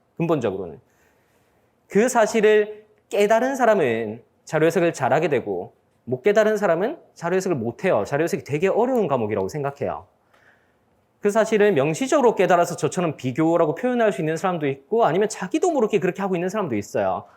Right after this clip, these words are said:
어쨌든 잘하는 사람들의 공통점은 그거예요. 비교냐 아니냐.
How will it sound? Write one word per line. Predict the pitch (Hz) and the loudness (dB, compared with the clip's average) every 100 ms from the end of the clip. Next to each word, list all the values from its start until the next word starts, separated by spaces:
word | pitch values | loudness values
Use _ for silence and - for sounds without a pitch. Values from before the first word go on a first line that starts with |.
| _ | _
어쨌든 | 147 180 202 233 - - - | -6 -4 0 -2 -4 -20 -6
잘하는 | 147 147 175 190 | -2 0 0 -2
사람들의 | 185 151 143 226 - - | -2 0 2 0 -4 -12
공통점은 | - 139 190 185 190 156 | -8 -6 -4 -4 -2 -4
그거예요. | - 110 123 90 73 - _ _ _ _ | -4 -2 0 -2 -6 -16 _ _ _ _
비교냐 | 117 104 127 131 | -12 -6 -4 -2
아니냐. | 98 95 95 80 | -4 -6 -10 -12